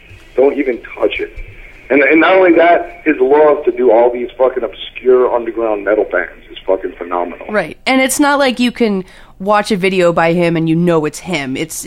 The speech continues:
Speaker 2: everything is so different, you know? It's
Speaker 1: Yeah, yeah, he's
Speaker 2: he's
Speaker 1: very, he's,
Speaker 2: really
Speaker 1: he's
Speaker 2: awesome.
Speaker 1: much on the edge of trying to make everything different, try to bring a different angle to everything, you know?
Speaker 2: Yeah.
Speaker 1: He's willing to have ideas, but then he likes to spill his idea into it as well, you know? And he's got,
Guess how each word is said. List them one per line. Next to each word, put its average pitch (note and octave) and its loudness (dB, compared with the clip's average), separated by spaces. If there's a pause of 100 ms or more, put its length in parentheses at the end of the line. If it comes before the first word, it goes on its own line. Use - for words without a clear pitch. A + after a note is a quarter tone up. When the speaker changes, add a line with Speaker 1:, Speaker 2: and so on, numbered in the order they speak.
(120)
Speaker 2:
everything F3+ -2
is D3+ -6
so E3 -4
different, D3+ -10
you D3 -8
know? C3+ -8
It's C3 -14
Speaker 1:
Yeah, E4+ 6
yeah, A#3+ 6
he's D3 6
Speaker 2:
he's - -2
Speaker 1:
very, D#3 6
he's, E3 4
Speaker 2:
really F#3 0
Speaker 1:
he's D3+ -2
Speaker 2:
awesome. D3 -4
Speaker 1:
much D#3+ 2
on C#3+ -2
the D3 0
edge C3+ 0
of B2 0 (380)
trying C#3+ 2
to B2 -4
make C3+ 0
everything F#2+ -8
different, - -4
try G#2+ 2
to G#2 2
bring G#2+ -2
a G2 -4
different G#2 -4
angle F#2+ 0
to - -6
everything, - -14
you D#2+ -10
know? F2 0
Speaker 2:
Yeah. - -18
Speaker 1:
He's B2 0
willing B2 4
to A2 2
have A2 2
ideas, A2 2
but - -8
then A2+ -2
he A2+ -6
likes G#2+ -2
to G#2 -8
spill G#2+ 2
his B2 2
idea E2 -4 (120)
into - -12
it - -20
as - -20
well, G2+ 0 (480)
you F2 -12
know? F2+ 0
And F#2+ -2
he's G2+ 0
got, A2+ 4